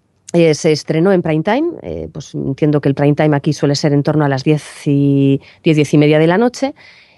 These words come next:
y la segunda semana, pues, no dio unos resultados que se considerasen buenos en su momento,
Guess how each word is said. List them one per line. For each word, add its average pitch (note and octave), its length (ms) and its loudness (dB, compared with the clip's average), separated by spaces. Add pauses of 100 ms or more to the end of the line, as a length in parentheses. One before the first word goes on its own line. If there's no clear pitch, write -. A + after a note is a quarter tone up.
(180)
y G3+ 200 2
la G3+ 120 2
segunda A3+ 380 0
semana, A3+ 400 -2
pues, D#3 160 -6
no F3+ 100 0
dio F#3 120 0
unos F#3 140 0
resultados F#3 560 -4
que C#3+ 100 -8
se C#3 120 -10
considerasen D3 680 -2
buenos F3 260 2
en F3 100 0
su F#3+ 120 -4
momento, A#3+ 440 0